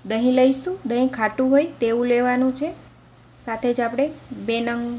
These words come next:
મરચી જે તીખી આવે તે લીધેલી છે. બે ટુકડા આદુના લઈશું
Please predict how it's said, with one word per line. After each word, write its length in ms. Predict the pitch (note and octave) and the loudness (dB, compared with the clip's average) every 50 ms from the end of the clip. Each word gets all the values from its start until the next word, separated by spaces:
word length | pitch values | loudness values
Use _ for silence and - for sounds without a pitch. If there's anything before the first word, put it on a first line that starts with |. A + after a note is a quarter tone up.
| A3+ G#3+ G3+ | -8 -6 -4
મરચી 280 | G#3+ G#3+ G#3+ G#3+ - B3 A#3+ A#3+ | -4 -4 -4 -2 -4 -4 0 2
જે 80 | B3+ B3 B3+ | 2 2 2
તીખી 280 | B3+ A3 G3+ - B3 B3 A#3+ | 0 -6 -4 -2 0 0 2
આવે 160 | B3 B3+ C#4 C#4+ C#4 | 2 0 0 0 -2
તે 80 | - A3+ A3+ A#3+ | -2 -4 -2 -2
લીધેલી 420 | A#3+ A#3+ A#3+ B3+ B3 B3+ C4 C4 B3+ | -4 -2 0 0 2 2 0 0 -2
છે. 100 | - D#4+ G4 - - - - - - - - - - - - - | -4 -8 -10 -10 -14 -20 -20 -20 -20 -20 -20 -20 -20 -20 -12 -4
બે 120 | G#3+ A#3 A#3+ | -2 0 0
ટુકડા 400 | A#3+ A#3+ A#3+ A#3+ A#3+ A#3+ A#3+ B3 A#3+ - - A3 | 0 0 -2 -2 -2 -2 -2 -4 -4 -4 -6 -6
આદુના 360 | G#3+ G3+ B3 B3 A#3+ B3 B3 B3+ | -4 -4 -2 -2 -2 0 0 2
લઈશું 360 | B3+ C4 C4 B3+ - F4+ A4 | 2 0 0 -2 -6 -10 -10